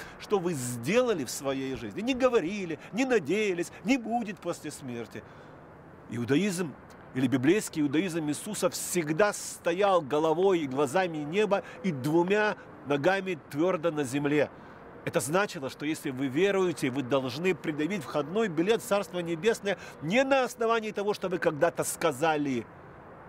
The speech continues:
или выучили четыре духовных закона, а как вы жили согласно тому, что вы исповедовали, или откуда вы пришли. Посему Иисус говорит:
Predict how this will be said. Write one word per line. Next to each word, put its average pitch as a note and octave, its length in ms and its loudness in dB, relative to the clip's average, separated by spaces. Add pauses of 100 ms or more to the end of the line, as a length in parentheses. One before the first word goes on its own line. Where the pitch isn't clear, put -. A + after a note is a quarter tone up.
или C3+ 140 2
выучили D3 480 4
четыре C3 340 -4
духовных A#2 460 -4
закона, G#2+ 380 -8 (240)
а A#2 100 2
как - 340 0
вы B2 140 -8
жили F#3+ 540 0 (320)
согласно C#3+ 640 2
тому, D3+ 340 0
что D3 240 0
вы C#3 200 2
исповедовали, A#2 680 -4 (180)
или D#3 180 6
откуда D#3+ 640 2
вы C#3+ 160 -2
пришли. B2 500 -6 (400)
Посему F3+ 340 -4
Иисус G3 280 -6
говорит: G3 320 -2